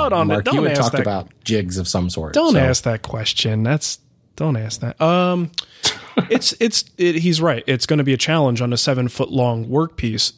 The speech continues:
Speaker 1: How often are you working on a seven foot long workpiece is, is the question, you know? So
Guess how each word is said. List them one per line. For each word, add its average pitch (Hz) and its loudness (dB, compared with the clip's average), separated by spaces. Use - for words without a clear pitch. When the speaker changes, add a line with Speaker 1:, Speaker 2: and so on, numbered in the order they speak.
Speaker 1:
How 135 2
often 131 2
are 127 2
you 123 0
working 127 0
on 120 -2
a 117 -2
seven 120 -2
foot - -4
long 113 -4
workpiece 120 0
is, 113 -4
is 110 -4
the - -4
question, 120 0
you 123 0
know? 113 0
So 113 0